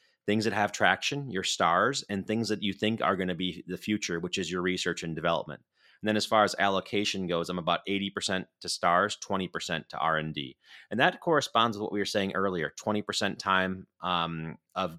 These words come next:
in our, in our time tracking episode, which we just, the last one we just had, um, also twenty percent time was a Google thing, right? That was the Google revolutionary thing where twenty percent of their time they could work on, on the future.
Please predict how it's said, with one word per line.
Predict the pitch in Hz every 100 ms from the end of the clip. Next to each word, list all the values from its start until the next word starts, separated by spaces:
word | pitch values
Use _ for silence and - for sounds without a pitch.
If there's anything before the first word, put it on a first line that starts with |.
| - -
in | 90 107 107
our, | 95
in | 92 101
our | 87
time | - 95 95
tracking | 87 - 87
episode, | 80 - - 78 - _ - - -
which | 87
we | 90
just, | 87 - -
the | 87
last | 90 87 -
one |
we | 87
just | 82 -
had, | 85 80 - - - -
um, | 92 87 80 78 76 _ _ _ _ _ _
also | 104 127 120 98
twenty | - 110 104
percent | 98 113 95
time | 104 107
was | 104
a |
Google | 98 131 101
thing, | - 71
right? | 80 104 - 98
That | 104
was | 90
the | 95
Google | 92 101 98
revolutionary | 101 95 101 113 101 87 82
thing | 90 85
where | 82
twenty | 80 104 104
percent | 101 113
of | 104
their | 98
time | 110 107
they | 90
could | 87 87
work | 95 -
on, | 92 90 90 90
on | 92 92 90
the | 87
future. | - 131 156 92